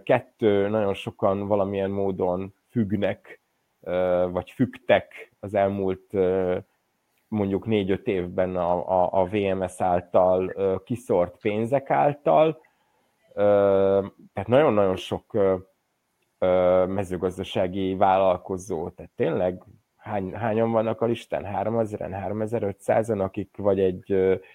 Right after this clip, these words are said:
ö, ekét, vagy egy, ö, gerebjét, vagy egy valamit, ö, kaptak a Prosperitátén keresztül. Ö,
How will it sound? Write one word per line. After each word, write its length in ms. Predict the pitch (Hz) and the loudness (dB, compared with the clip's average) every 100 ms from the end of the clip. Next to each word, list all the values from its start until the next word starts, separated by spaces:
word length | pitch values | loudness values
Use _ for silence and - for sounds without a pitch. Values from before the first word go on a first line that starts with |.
| _ _ | _ _
ö, 160 | - - | 0 2
ekét, 540 | 123 123 127 110 107 104 | 4 2 4 4 4 4
vagy 200 | 101 95 | 2 4
egy, 360 | 92 90 92 | 2 2 -2
ö, 200 | 95 92 | 2 4
gerebjét, 720 | 98 117 110 98 101 101 101 - | 4 6 6 4 2 0 0 -2
vagy 160 | 92 | -2
egy 160 | 90 95 | -2 0
valamit, 500 | 107 101 98 95 - | 2 4 2 -2 -4
ö, 300 | 107 92 92 | 0 2 0
kaptak 460 | - 101 - 87 85 | 0 -2 0 -4 -2
a 40 | |
Prosperitátén 920 | - 101 - 95 90 95 95 107 98 | -6 -6 -6 -6 -2 -2 -2 -2 -4
keresztül. 760 | 95 104 110 - - 127 131 - _ _ _ _ | -4 -2 -4 -6 -2 0 0 -2 _ _ _ _
Ö, 680 | 107 110 110 110 110 110 | 2 6 6 8 6 6